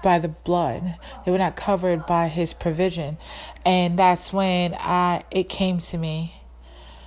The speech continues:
You can live your life on the fence, operating on both sides. One side with your, with, with sin and death, little doses of death, or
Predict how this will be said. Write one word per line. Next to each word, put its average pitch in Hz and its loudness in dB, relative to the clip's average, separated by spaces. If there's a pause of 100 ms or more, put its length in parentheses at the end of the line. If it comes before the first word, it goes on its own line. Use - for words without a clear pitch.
(200)
You 196 2
can 196 0
live 190 4
your 202 2
life 190 2
on 185 0
the 170 0
fence, 175 -4 (720)
operating 190 6
on 175 2
both 196 4
sides. 170 -2 (320)
One 196 4
side 185 4
with 185 -4
your, 180 4
with, 180 2
with 175 -2
sin 202 0
and 175 -2
death, 190 0 (140)
little 190 4
doses 185 0
of 160 -4
death, 208 2 (600)
or 180 4